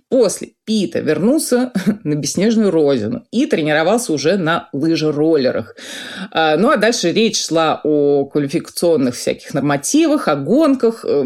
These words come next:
уже на реальном снегу, где он падал, <laughs> терял лыжи, добирался до гонок в Хорватии, э, из Армении, да, там через Тбилиси, из Армении в Тбилиси на такси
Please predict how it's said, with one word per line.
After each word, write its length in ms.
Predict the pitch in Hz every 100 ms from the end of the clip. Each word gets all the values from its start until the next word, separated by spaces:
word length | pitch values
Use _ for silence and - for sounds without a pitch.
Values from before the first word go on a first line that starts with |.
| 233
уже 180 | 190 185
на 100 | 175
реальном 420 | 185 175 135 127
снегу, 720 | - 170 156 165 247 320 320 - - 233
где 180 | 175 165
он 120 | 151
падал, 760 | - 254 294 269 247 240 226 233 208
<laughs> 120 | 233
терял 340 | 156 156 135
лыжи, 680 | 127 180 285 269 233 220 202
добирался 580 | 147 131 156 160 147 139
до 160 | 151
гонок 320 | 156 151 143 -
в 60 |
Хорватии, 880 | - 160 156 165 156 - - 131 127
э, 640 | 123 - 131 139 135 139 143 147
из 120 | 151 147
Армении, 640 | 143 175 269 269 233 196
да, 340 | 160 170 180
там 500 | 170 147 139 147 151
через 300 | 147 151 139 147
Тбилиси, 1040 | 143 180 180 247 233 - 180 175 151 147
из 80 | 143
Армении 480 | 143 151 147 139
в 180 | 131 131 127
Тбилиси 460 | 131 139 131 -
на 120 | 123 120
такси 560 | 117 - - 247 233